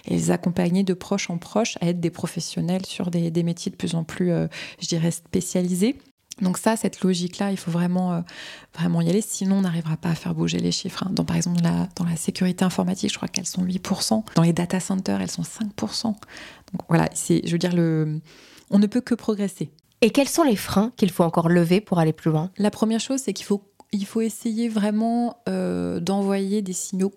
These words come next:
Speaker 1: convergents, donc de communiquer massivement, à la fois vers les plus jeunes, mais aussi celles, les actives, celles qui sont sur le marché du travail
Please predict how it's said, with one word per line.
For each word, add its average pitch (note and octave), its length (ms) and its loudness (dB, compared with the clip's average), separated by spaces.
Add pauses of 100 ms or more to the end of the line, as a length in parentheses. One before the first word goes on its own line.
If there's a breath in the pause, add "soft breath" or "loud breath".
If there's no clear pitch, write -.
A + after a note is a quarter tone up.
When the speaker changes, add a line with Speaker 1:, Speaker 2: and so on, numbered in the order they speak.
(100)
Speaker 1:
convergents, G3 580 -2
donc F3 160 -2
de F3+ 80 2
communiquer G3 720 0
massivement, A3+ 1000 0 (580 loud breath)
à G3 100 2
la G3+ 140 2
fois F3+ 460 0
vers E3+ 420 -2
les E3 180 0
plus F3 220 -4
jeunes, C#4+ 180 -4 (120)
mais E3 80 0
aussi F3 260 -6
celles, C4 280 0 (300)
les E3+ 220 0
actives, G#3 440 -4
celles F#3 220 -4
qui - 120 -12
sont A3+ 120 -2
sur F#3+ 180 -4
le E3 80 0
marché E3 300 -2
du E3+ 160 -2
travail F#3+ 400 0